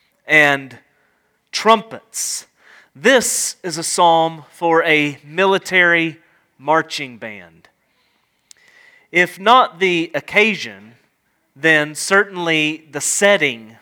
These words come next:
for this psalm, as far as the imagery it's drawing on, is found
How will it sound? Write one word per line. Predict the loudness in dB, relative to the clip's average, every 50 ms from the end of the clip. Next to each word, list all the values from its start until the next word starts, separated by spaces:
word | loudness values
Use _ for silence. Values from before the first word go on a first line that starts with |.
| _ _ _ _ _
for | -4 -2 -2 -2 -4
this | -4 -4 -4 -4 -4 -6 -8 -10 -10 -12 _
psalm, | -14 -12 -6 -2 0 0 2 2 0 -2 -4 -8 -16 -20 -20 _ _ _ _ _ _ _ _
as | -20 -12
far | -8 -6 -4
as | -4 -6 -8
the | -12 -14 -12 _
imagery | -8 -6 -6 -6 -8 -10 -8 -6 -4 -4
it's | -4 -6 -8 -14
drawing | -14 -8 -2 0 0 2 2 0 -2 -4 -6
on, | -12 -18 -18 -20 -20 -20 -20 -20 _ _ _ _ _ _ _ _ _ _ _ _ _ _
is | -12 -10 -10 -6
found | -2 0 2 4 4 4 2 0 -2 -6 -14